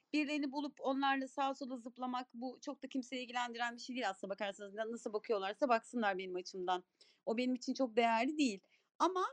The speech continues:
e, eğer bir düğüne kendi başıma gittiysem, bir grup arkadaşım yoksa ve, e, düğünde belli bir şey almam icap ediyorsa, e, kapıya yakın, en yakın masaya oturmayı seçiyorum arkadaşlar.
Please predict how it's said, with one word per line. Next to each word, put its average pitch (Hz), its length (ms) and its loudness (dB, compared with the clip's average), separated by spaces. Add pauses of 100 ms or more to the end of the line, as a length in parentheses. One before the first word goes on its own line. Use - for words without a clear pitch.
(580)
e, 254 60 -2 (600)
eğer 349 380 4
bir 339 120 -2
düğüne 339 260 0
kendi 311 380 -2
başıma 302 340 -2
gittiysem, 240 760 -6
bir 285 200 -2
grup 262 240 -2
arkadaşım 240 640 2
yoksa 262 540 4
ve, 185 200 8 (460)
e, 220 320 -6
düğünde 277 380 0
belli 277 260 -2
bir 285 120 -4
şey 240 160 -8
almam 247 280 -8
icap 214 420 -10
ediyorsa, 240 680 -10 (1800)
e, 208 1120 6
kapıya 269 400 12
yakın, 240 500 8 (420)
en 294 120 6
yakın 254 300 2
masaya 220 300 -2
oturmayı 202 320 -6
seçiyorum 185 480 -4
arkadaşlar. 185 760 -6